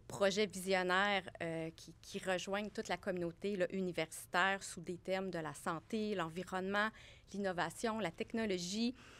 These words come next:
euh, et la valorisation de la diversité. Et on a décidé, dans ce cadre-là, de, de faire une semaine de la philanthropie pour venir vraiment,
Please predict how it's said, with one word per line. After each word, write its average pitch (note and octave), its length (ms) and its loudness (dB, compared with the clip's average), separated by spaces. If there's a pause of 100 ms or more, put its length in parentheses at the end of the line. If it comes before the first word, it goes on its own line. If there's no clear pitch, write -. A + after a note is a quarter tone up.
(480)
euh, F3+ 180 2
et A3+ 300 4
la F3 180 -2
valorisation F#3 760 -2
de F#3+ 120 0
la D#3+ 180 2
diversité. F3 680 -4 (920)
Et D4 100 6
on D#4 140 6
a A#3 40 4
décidé, A#3+ 520 2
dans A3 180 0
ce - 80 -10
cadre-là, G#3 320 -2
de, G#3+ 240 0
de F#3 80 0
faire B3+ 220 0
une A#3 80 -2
semaine B3 320 -2
de A3 80 -2
la F3+ 280 4
philanthropie A#3+ 640 -2
pour A#3+ 220 0
venir C4 240 0
vraiment, A#3+ 280 0